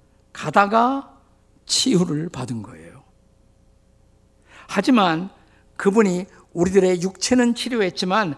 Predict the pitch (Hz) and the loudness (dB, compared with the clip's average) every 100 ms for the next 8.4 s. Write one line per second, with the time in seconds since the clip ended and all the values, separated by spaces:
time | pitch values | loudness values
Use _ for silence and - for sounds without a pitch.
0 | - - 160 190 185 185 156 165 254 269 | -12 -12 0 4 4 2 0 6 6 6
1 | - 240 226 247 - - 220 208 202 196 | 0 -2 -2 -2 -4 -2 2 2 2 -2
2 | 185 190 180 185 254 262 254 220 220 170 | 0 0 2 4 4 4 4 0 -8 -4
3 | 240 262 - 202 196 160 175 175 196 160 | -4 -4 -8 -4 -2 -2 -2 -4 -2 -4
4 | 147 123 - - - _ _ _ _ _ | -6 -8 -14 -18 -20 _ _ _ _ _
5 | _ _ _ _ _ _ _ _ _ _ | _ _ _ _ _ _ _ _ _ _
6 | _ _ _ - 127 135 156 143 170 - | _ _ _ -12 -4 0 0 0 -4 -10
7 | _ _ _ _ _ - _ _ - 156 | _ _ _ _ _ -20 _ _ -4 0
8 | 160 151 117 | 2 0 -4